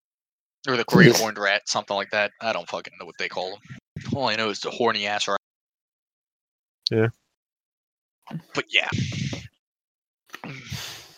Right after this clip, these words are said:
Speaker 1: So Catan are not Chaos. Game over with that one.
Speaker 2: But they are.
Speaker 3: How's that? <laughs>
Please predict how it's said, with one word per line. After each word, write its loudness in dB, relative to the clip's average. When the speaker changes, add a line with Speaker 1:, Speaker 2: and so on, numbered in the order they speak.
Speaker 1:
So 4
Catan 2
are 0
not 0
Chaos. 0
Game 2
over -2
with -8
that 0
one. -18
Speaker 2:
But 6
they 10
are. 10
Speaker 3:
How's 0
that? 0
<laughs> -14